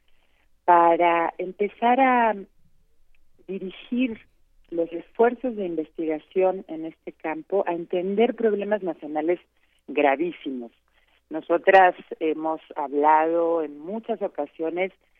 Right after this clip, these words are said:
de todas las desigualdades que produce el orden de género. Y la unam ahora está, eh, haciendo, digamos, un llamado a entendamos cómo, eh,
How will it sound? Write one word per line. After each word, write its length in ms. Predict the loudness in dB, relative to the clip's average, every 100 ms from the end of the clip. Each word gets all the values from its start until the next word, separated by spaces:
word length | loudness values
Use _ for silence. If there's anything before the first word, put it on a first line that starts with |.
| _ _
de 240 | -2 -2
todas 400 | -2 _ 0 0
las 200 | 0 -2 -2
desigualdades 760 | -4 -2 -4 -2 0 0 0 -6
que 120 | -14
produce 480 | -10 -8 -8 -10 -14
el 100 | -12
orden 280 | -12 -12 -14
de 60 |
género. 460 | -8 -4 -4 -6 -10 _ _ _ _ _ -20 _ -8
Y 380 | -4 0 0 2
la 220 | 4 6 4
unam 360 | 2 0 0
ahora 680 | 2 4 4 4 2 0 -4
está, 800 | -8 -10 _ _ 0 2 2 -2 _ -10
eh, 400 | -6 -4 -4 -6
haciendo, 840 | -8 -10 _ -2 -2 -2 0 2 0
digamos, 400 | -2 -6 -6 -10 -10
un 220 | -10 0
llamado 720 | 0 2 0 0 -2 -4 -6 _ _ _ _ _
a 340 | 2 4 4 0 _
entendamos 840 | -10 -8 -4 -4 -2 -4 -4 -10 -14 _
cómo, 540 | -2 0 2 0 0 _ _
eh, 400 | -6 -4 -4 -6